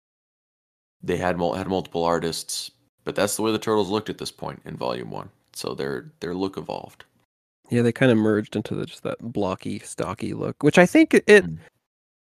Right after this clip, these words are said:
Speaker 2: other than their thighs, I think it translated super well to figure form. I think their thighs do look,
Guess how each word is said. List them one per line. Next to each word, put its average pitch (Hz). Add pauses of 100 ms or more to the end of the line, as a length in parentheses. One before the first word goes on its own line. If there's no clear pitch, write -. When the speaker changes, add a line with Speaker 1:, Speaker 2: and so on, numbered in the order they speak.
Speaker 2:
other 233
than 302
their 175
thighs, 92
I 104
think -
it -
translated 101
super 101
well 120
to -
figure 117
form. 127
I 117
think 170
their 139
thighs - (140)
do 101
look, 52